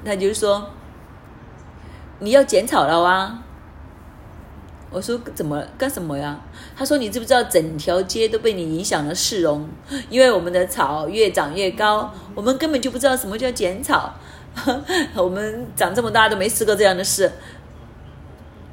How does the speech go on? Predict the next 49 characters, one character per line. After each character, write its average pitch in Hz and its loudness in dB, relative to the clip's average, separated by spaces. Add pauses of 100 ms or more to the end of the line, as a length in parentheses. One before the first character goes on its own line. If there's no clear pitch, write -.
(200)
于 180 -2
是 185 -4
就 202 4
警 196 -2
告 240 4
我 180 4
们， 175 -2 (180)
警 170 -4
告 233 6
我 196 4
们 170 -4
要， 185 4
呃， 156 0 (140)
<laughs> 220 -2
剪 196 0
草， - 0 (220)
要 240 6
不 202 2
然 196 6
影 190 0
响 180 0
市 220 -2
容 180 4
了， 190 2
要 226 8
不 185 2
然 180 2
他 233 -2
们 196 -2
会 220 2
报 202 4
警 165 -6
啊。 - -12 (4000)
然 233 0
后 240 4
我 196 2
们 175 -2
就 208 -2
去 208 -2
租 214 4
了 190 10
一 185 6
部 190 -2
剪 170 0
草 156 0
机 151 -4
回 175 0
来 151 0
剪 151 0